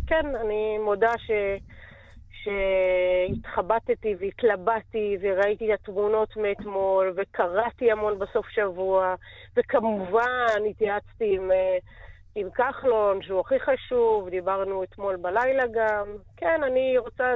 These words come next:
עוד להחליט מה שנקרא בשעות הקרובות, אבל אני מבטיחה לכם ש-, להצביע בעד זה בכלל לא בחשבון, כי גם בטרומית וגם בראשונה נמנעתי.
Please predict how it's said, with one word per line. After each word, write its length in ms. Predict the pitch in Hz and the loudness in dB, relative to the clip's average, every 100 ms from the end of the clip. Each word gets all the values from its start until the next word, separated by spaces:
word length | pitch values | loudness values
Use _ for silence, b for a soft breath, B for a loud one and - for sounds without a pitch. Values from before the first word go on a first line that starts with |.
| 240 - | -2 -8
עוד 220 | 226 208 233 - | -8 -8 -12 -8
להחליט 680 | 254 233 220 - 269 285 - | -2 0 -2 -4 -4 -6 -6
מה 120 | 247 | -6
שנקרא 340 | 240 226 214 226 | -2 -2 0 -2
בשעות 340 | 214 208 208 | 0 -2 -4
הקרובות, 460 | 208 208 220 247 226 | -6 -2 0 0 0
אבל 280 | 185 190 185 B B B - - | -2 -4 -6 B B B -18 -6
אני 140 | 196 | -2
מבטיחה 480 | 190 185 - - 202 | 0 -2 -6 -4 -2
לכם 280 | 202 - 180 | -2 -4 -8
ש-, 80 | 175 175 175 175 180 B B B - | -4 -2 -2 -4 -8 B B B 2
להצביע 480 | 226 - 214 311 262 | 2 0 0 2 2
בעד 340 | 233 247 240 | 2 2 0
זה 80 | 214 | -2
בכלל 240 | 196 226 | -2 0
לא 60 | 208 | 0
בחשבון, 560 | 190 - 180 214 294 254 | -2 -6 -4 0 0 -2
כי 80 | 202 | -2
גם 200 | 220 214 | -2 -2
בטרומית 440 | 202 214 220 220 190 | -2 0 2 0 0
וגם 260 | 190 196 | -2 0
בראשונה 400 | 196 180 190 196 | -2 -4 -4 -2
נמנעתי. 720 | 190 180 208 285 320 349 359 | -2 -2 0 -2 -2 -4 -4